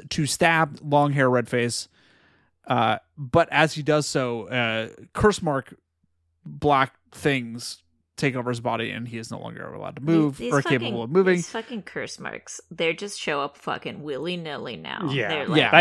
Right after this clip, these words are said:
Speaker 3: used
Speaker 2: not
Speaker 3: to be a
Speaker 2: even a
Speaker 3: big deal. I was
Speaker 2: thing.
Speaker 3: like, "Oh shit, a curse mark." And then he was like, "This is my completely unrelated jutsu." <laughs> It's
Speaker 2: I
Speaker 3: like,
Speaker 2: know. It's like,
Speaker 3: "Do
Speaker 2: okay,
Speaker 3: something
Speaker 2: then I
Speaker 3: different
Speaker 2: don't
Speaker 3: then."
Speaker 2: care. Yeah.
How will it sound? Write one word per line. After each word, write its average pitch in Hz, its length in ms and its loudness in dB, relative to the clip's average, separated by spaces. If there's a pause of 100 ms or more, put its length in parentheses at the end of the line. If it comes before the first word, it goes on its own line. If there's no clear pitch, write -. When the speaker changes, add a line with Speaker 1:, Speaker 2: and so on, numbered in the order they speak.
Speaker 3:
used 170 160 8
Speaker 2:
not 160 80 6
Speaker 3:
to - 60 0
be 143 100 6
a - 40 4
Speaker 2:
even 190 100 0
a 196 80 4
Speaker 3:
big 117 60 -4
deal. 123 160 2
I 175 200 8
was 175 140 6
Speaker 2:
thing. - 20 2
Speaker 3:
like, 143 260 0
"Oh 165 180 6
shit, 143 220 2
a 127 80 0
curse 147 300 0
mark." 104 260 0
And 135 100 -4
then 139 120 2
he 127 160 0
was 123 160 -4
like, 117 260 -4
"This 151 220 2
is 131 80 0
my 107 180 -2
completely 127 500 -4
unrelated 120 600 -2
jutsu." 101 400 -6
<laughs> 92 80 -8
It's - 120 -10
Speaker 2:
I 196 120 4
Speaker 3:
like, 190 40 -4
Speaker 2:
know. 190 200 4
It's 180 140 -6
like, 170 280 -4
Speaker 3:
"Do 180 60 2
Speaker 2:
okay, 180 380 4
Speaker 3:
something 165 280 4
Speaker 2:
then 151 60 0
I 151 60 6
Speaker 3:
different 180 160 4
Speaker 2:
don't 160 160 4
Speaker 3:
then." 107 100 -2
Speaker 2:
care. 151 380 0
Yeah. 190 300 6